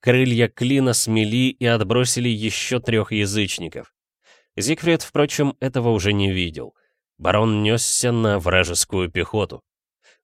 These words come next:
Он вломился во вражеский строй. Сразу четыре копья целило в конскую морду и в грудь всадника.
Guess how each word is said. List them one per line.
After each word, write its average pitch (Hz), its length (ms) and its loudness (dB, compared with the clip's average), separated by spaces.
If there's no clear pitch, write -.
Он 123 160 2
вломился 147 580 4
во 139 100 2
вражеский 127 520 0
строй. 107 540 2
Сразу 101 380 2
четыре 110 420 0
копья 104 480 0
целило 92 440 0
в - 80 -10
конскую 98 540 0
морду 104 480 0
и 98 120 0
в 82 120 -6
грудь 95 240 -2
всадника. 92 640 -4